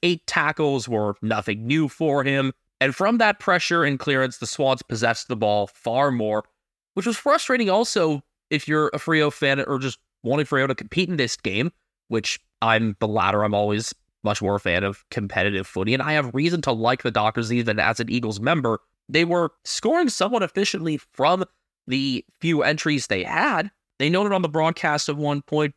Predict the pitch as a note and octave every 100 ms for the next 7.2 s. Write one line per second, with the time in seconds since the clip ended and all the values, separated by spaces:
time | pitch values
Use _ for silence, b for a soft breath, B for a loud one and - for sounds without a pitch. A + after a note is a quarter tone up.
0 | - B2 A#2 - C3+ - C#3+ E3+ D3+ D3
1 | D#3 D3 C#3+ B2+ A#2+ A2 - _ _ C4+
2 | - - - G3+ F#3 D#3+ C#3+ C3+ E3 D#3+
3 | D#3 B2+ A#2 A#2 A2+ G#2 _ - C#3 C3+
4 | B2+ B2+ - C3 - - F#3 E3 - -
5 | F3+ E3 F3+ F#3 C#4+ E3+ E3 F#3+ C#3 A#2
6 | - _ _ _ _ _ C4+ - - A3
7 | G3